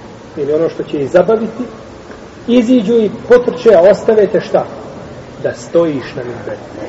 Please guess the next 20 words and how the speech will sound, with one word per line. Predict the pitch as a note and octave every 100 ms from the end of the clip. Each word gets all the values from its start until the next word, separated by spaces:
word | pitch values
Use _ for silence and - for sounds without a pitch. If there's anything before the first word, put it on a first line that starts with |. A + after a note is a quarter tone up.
| E4 D#4+ - - - - - - -
Pa | B2+
uzvišen | D3+ F#3 F3+ D3
je |
Allah | D3+ F#3+ D3
u |
Kur'anu | - D3 D#3 G3+
rekao | F#3 F#3+ F#3
da | D#3+
poslanik | C3 - C#3+ F#3 F#3
sa-, | F#3+ F3+ F3+
šta? | F#3 - - - -
Stoji | - C4+ C#4 E3+
na |
minberu, | D3 C3+ C#3+ E3
a |
kaže, | - A3 G3+
„Pogledajte | A3 A3+ F#3 F3+
ovoga | F3+
kako | E3+ D#3+ C#3
sjedi.” | C#3+ A#2